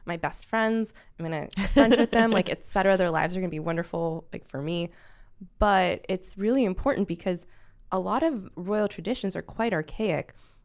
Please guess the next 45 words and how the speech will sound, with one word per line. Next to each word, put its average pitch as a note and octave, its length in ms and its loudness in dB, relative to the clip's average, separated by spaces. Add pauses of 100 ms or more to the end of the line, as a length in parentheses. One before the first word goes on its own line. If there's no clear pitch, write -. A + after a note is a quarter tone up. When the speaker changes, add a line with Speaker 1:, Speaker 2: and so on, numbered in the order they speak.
(140)
Speaker 1:
You C#4 60 2
know, B3 100 2
the G#3+ 100 0
little G3+ 180 2
stuff F3+ 300 -6
like D#3+ 280 -4 (280)
Meghan F3 260 0
Markle E3+ 380 0
probably E3 340 0
wouldn't D#3+ 180 -2
have D#3+ 100 -4
been D#3 120 -2
allowed D#3 320 0
to - 100 -10
marry D#3 280 -4
into F3+ 280 -2
the E3 100 -6
family D3+ 580 -2
Speaker 2:
Yeah. D3 220 -12 (260)
Speaker 1:
years F3 260 0
ago D3 260 -2
because D#3+ 260 -4
of E3 100 -2
what E3 140 -2
happened F3 420 -2
with D3+ 260 -2 (400)
Edward D#3 420 -2
and, C#3+ 300 -6 (260)
uh, C#3 280 -2
Wallis - 80 -18
Speaker 2:
Wallis C#3 360 0
Speaker 1:
Simpson, D3+ 240 -6
Speaker 2:
Simpson, D3 300 -6
yeah. - 140 -8
Speaker 1:
as D#3 180 -6
we D#3 60 -6
mentioned D3+ 440 -8
earlier, E3 520 -2 (240)
you F#3+ 100 -4
know? F#3+ 320 0
So F#3+ 340 -2 (520)
things A#3+ 260 0
are C4+ 100 4
changing. F3 600 -4
Like, D#3 240 -6